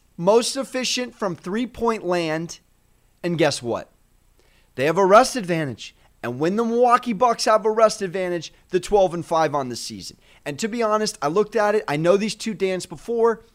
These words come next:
One thirty-nine, one twelve Bucks. Giannis gave you thirty-seven, eight and eight. Forbes gave you twenty-three off the bench. Five threes that game. I, I mean, one thirty-nine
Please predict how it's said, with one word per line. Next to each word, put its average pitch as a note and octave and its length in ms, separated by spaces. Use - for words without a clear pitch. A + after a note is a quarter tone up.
One G4 260
thirty-nine, A2+ 880
one A2+ 320
twelve G2+ 540
Bucks. C3 560
Giannis B3 420
gave A3 220
you E3+ 100
thirty-seven, B2+ 880
eight A2 220
and G2+ 180
eight. A#2 220
Forbes C4 480
gave F#3+ 300
you D#3 80
twenty-three C3+ 680
off A#2+ 260
the G#2 100
bench. B2+ 460
Five F#3 380
threes D3+ 420
that D3+ 240
game. E3+ 260
I, G3 280
I A3+ 40
mean, A3 240
one C4 640
thirty-nine A3+ 1600